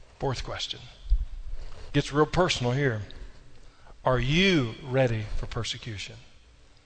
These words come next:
Are, are you ready? I have to look at that in my own life as a pastor.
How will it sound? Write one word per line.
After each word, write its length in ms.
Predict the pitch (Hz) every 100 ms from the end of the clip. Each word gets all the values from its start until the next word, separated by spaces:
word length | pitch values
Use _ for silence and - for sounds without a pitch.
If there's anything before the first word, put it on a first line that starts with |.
| - - - -
Are, 100 | 131
are 120 | 127
you 220 | 131 135 135
ready? 420 | 110 104 - - - - - - - - - - - - - - - - - - - - - - - - - - - - - - - - - - - - - -
I 120 | - 147
have 100 | 151
to 100 | 135
look 160 | 143
at 60 | 139
that 140 | 147
in 60 | 131
my 80 | 135
own 200 | 127 143
life 400 | 139 147 151 -
as 120 | 113
a 40 |
pastor. 560 | 113 - 139 - 156